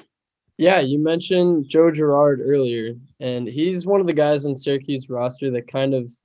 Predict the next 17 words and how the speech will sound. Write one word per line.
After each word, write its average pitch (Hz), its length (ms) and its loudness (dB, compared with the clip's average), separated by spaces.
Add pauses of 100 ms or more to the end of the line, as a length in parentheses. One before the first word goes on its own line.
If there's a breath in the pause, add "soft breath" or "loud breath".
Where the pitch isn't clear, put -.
(320)
kind 135 180 -4
of 131 120 -8
pops 131 320 -4
out 131 200 -2
to 147 100 -8
me 143 180 0
just 143 300 -6
because 131 500 -4 (540)
I 131 60 -2
remember 185 280 4
when 175 80 6
he 170 100 2
was 156 120 0
in 143 80 -2
high 135 220 -6
school 156 500 0 (500)
and 135 400 4